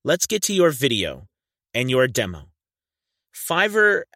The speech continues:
has, has published this everywhere, especially all over the site too, when you're setting up your gig.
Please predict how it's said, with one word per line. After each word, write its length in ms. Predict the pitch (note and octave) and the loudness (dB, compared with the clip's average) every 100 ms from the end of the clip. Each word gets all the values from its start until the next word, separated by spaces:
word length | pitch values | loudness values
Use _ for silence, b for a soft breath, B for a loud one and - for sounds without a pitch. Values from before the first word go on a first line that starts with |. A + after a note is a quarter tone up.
| _ | _
has, 260 | D3 C#3 - | -4 -4 -4
has 240 | D3 C3+ - | -4 -4 -2
published 420 | F3+ F3 F3+ - | -2 0 0 0
this 160 | C#3 - | -4 -2
everywhere, 500 | C#3+ C#3+ C#3+ B2 A#2+ | -2 0 -2 0 0
especially 400 | A2 - D3 B2+ | 0 -2 -2 0
all 220 | A#2 B2 | 2 2
over 100 | C3+ | 0
the 100 | C3+ | -2
site 300 | B2+ C#3 A#2+ | -2 0 -2
too, 200 | - C3 | -2 -2
when 100 | A2 | -4
you're 80 | F#2+ | -6
setting 280 | - B2 B2+ | -4 -4 -4
up 100 | A#2 | -4
your 100 | A#2 | -4
gig. 320 | F#2 E2+ D#2+ | -4 -8 -8